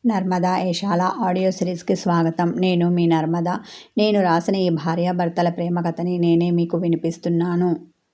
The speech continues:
అరోగేట్ హస్బెండ్ భాగం పదిహేడు. తరుణ్ తన స్నేహితులు, బంధువులు ఇస్తున్న బహుమతులను తీసుకుంటూ నందుకు బాగా దగ్గరగా జరిగి కూర్చొని తన ఎడమ చేతిని ఆమె నడుం మీద వేశాడు.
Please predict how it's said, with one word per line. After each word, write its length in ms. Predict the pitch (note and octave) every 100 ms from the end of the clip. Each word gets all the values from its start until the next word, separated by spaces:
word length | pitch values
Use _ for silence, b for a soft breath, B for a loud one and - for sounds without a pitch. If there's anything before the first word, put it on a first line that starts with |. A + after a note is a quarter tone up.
| _ _ _ -
అరోగేట్ 520 | F#3+ F3+ F3+ F#3 F3+ -
హస్బెండ్ 560 | E3+ D#3+ E3+ E3 D3+ D#3
భాగం 400 | D3+ E3+ E3+ E3+
పదిహేడు. 640 | E3 E3 E3 E3 E3 C#3+ - _ _ _ _ _ _ _ _ _ _ _ _ b _
తరుణ్ 340 | A#3 G#3 A#3 A#3 G#3+
తన 120 | F#3+
స్నేహితులు, 580 | F3+ E3+ F3+ F#3 F#3 F#3
బంధువులు 580 | E3+ E3 E3 F3 F3+
ఇస్తున్న 480 | F3+ E3 - F3+ F3
బహుమతులను 600 | E3 E3 F3+ F3 F3+ F3
తీసుకుంటూ 760 | E3+ D#3+ E3 - F3 E3 F#3 D#3 B B B -
నందుకు 360 | F3+ F#3+ G3+
బాగా 340 | F3+ E3 D#3+ F3
దగ్గరగా 500 | D#3+ D3+ E3+ E3+ F3
జరిగి 300 | E3 D#3 D#3+
కూర్చొని 680 | E3 E3 E3 F3 F3 E3 - -
తన 80 | F#3
ఎడమ 300 | F3 E3 E3
చేతిని 540 | F3 F3+ F3 F3 E3+ E3+
ఆమె 220 | E3+ D#3+
నడుం 280 | D#3+ D#3+ E3+
మీద 180 | E3+ F3
వేశాడు. 680 | E3 D3+ E3 E3 E3 D#3